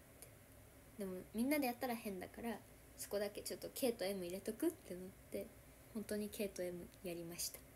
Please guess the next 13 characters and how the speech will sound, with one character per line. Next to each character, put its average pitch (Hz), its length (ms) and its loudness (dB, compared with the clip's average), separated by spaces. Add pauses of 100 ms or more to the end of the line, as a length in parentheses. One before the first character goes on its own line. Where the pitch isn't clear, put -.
(340)
<laughs> - 1600 4
そ 339 140 12
う、 - 100 12 (120)
で 349 100 12
も 330 140 12
さ、 269 180 12
普 262 80 8
通 - 160 12 (400)
に、 - 60 -6 (200)
普 - 120 4
通 - 80 12
に 622 40 12 (240)
わ 508 60 12